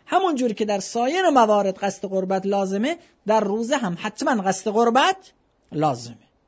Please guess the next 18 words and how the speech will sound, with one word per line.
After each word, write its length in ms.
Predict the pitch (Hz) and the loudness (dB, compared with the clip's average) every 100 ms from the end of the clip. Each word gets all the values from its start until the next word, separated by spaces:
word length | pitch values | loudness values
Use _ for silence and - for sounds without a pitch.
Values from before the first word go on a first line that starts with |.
| _ _ _ | _ _ _
این 200 | 339 392 | -6 -2
مسئله 640 | 311 247 - 214 208 196 - | 0 -2 -4 -4 -4 -4 -8
اول. 280 | 131 127 - _ _ _ _ _ _ _ | -16 -18 -20 _ _ _ _ _ _ _
مسئله 540 | 202 302 - 302 370 392 | -4 -2 -2 -2 0 2
دوم 340 | 330 311 320 370 | 4 4 4 2
این 160 | 349 | 0
بود 180 | 330 330 | -2 -2
که 120 | - | -2
ما 120 | 277 311 | -2 0
عرض 280 | 285 277 | -2 -2
کردیم 360 | - 294 294 285 | -2 -4 -4 -4
در 140 | 220 | -4
تعریف 500 | 196 - 185 185 185 190 | -4 -6 -6 -4 -4 -6
روزه، 300 | 185 185 247 | -6 -4 -4
روزه 320 | 294 226 196 | -2 -4 -2
اینه 240 | 294 302 208 | -4 -4 -4
که 160 | 196 | -4
انسان 460 | 185 180 269 247 135 | -6 -4 -2 -2 -4